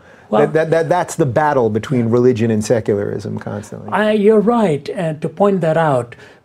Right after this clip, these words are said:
Speaker 1: but I think if, if we take the term secularism or secularization, okay, it's a process by which religious ideas, institutions, and interpretations have lost their social significance.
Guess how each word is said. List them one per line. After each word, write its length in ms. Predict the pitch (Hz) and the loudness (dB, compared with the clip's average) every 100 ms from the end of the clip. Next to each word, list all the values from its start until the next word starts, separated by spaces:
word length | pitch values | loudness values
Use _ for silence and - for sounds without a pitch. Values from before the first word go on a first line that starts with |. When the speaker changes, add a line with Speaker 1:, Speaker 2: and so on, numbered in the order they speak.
| _ | _
Speaker 1:
but 100 | 185 | 0
I 160 | 180 175 | 2 -2
think 500 | - 233 247 240 - - 240 | -2 2 2 2 -4 -16 -8
if, 280 | 208 180 - | -4 -4 -4
if 160 | - | -2
we 120 | 214 | 0
take 220 | 220 214 220 | 2 2 0
the 60 | |
term 220 | - 165 | -4 -4
secularism 680 | 139 156 143 127 117 123 123 | -2 -4 -2 0 0 -4 -4
or 120 | 175 147 | -2 0
secularization, 1400 | - - 170 139 127 123 120 117 127 113 - 120 104 - - | 0 -2 -2 -2 -2 -2 0 0 0 0 0 -2 -6 -10 -4
okay, 460 | 160 151 165 185 - _ _ _ | -2 0 -2 -4 -12 _ _ _
it's 220 | 226 220 | -2 2
a 60 | 202 | 0
process 680 | 208 190 175 - 220 - 190 | 0 -2 0 0 -2 -2 -2
by 160 | 185 | -2
which 300 | 180 196 - | 2 0 2
religious 500 | 170 160 147 156 - | -2 -2 -4 -4 -2
ideas, 480 | 156 139 139 143 139 | -2 0 0 0 0
institutions, 800 | 143 - 156 147 131 - 143 127 | -2 -2 -2 0 0 2 0 0
and 160 | 131 | 0
interpretations 800 | 123 120 139 156 135 123 - 151 | -2 -2 -2 -2 -2 -2 -2 -2
have 120 | 139 | -2
lost 260 | 131 120 - | 0 -2 0
their 120 | 147 | -2
social 420 | - 143 110 143 | 0 -2 -2 -2
significance. 680 | 127 170 190 - 147 117 - | 0 0 0 -2 -4 -8 -10